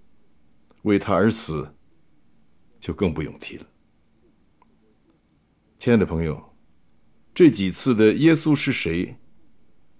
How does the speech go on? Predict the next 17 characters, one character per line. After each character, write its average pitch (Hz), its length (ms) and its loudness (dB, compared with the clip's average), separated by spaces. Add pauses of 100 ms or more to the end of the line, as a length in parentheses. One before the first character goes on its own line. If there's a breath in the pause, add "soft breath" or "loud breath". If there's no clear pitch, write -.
(280)
我 - 100 -4
希 - 180 -2
望 139 180 4
你 90 80 0
从 98 240 -4
里 90 120 -2
面 82 280 -4 (880)
能 135 160 4
够 160 160 2
有 92 200 0
一 85 80 -4
个 92 60 -6
清 127 260 -4
楚 82 120 -10
的 71 80 -10
概 76 200 -4
念。 64 200 -12